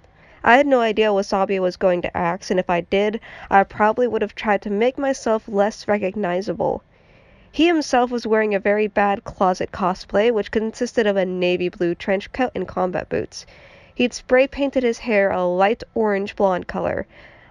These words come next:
I can't identify what character or series he was from, but it didn't really matter. Wasabi noticed the small crowd and looked at me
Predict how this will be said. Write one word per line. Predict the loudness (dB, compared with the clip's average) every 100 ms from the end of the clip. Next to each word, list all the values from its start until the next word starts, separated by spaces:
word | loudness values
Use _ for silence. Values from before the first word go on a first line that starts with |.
| 0
I | 0
can't | 0 -2 -2 0
identify | -2 -2 0 -2
what | -2 -4 -2
character | 0 0 0 -4
or | -4
series | -4 -4 -4 -4
he | -4
was | -6
from, | -6 -4 -4 -4 -12 _ -20 -20 -12 0
but | 2
it | 2
didn't | 2 0
really | 0 -2 -4
matter. | -4 -4 -2 -4 -8 -12 _ _ _ _ -20 _ -4
Wasabi | 0 2 2 0
noticed | 0 0 -2 -6
the | -8
small | -4 0 0
crowd | 0 -2 0 0
and | 0 -2 -2
looked | -4 -2
at | -2
me | -2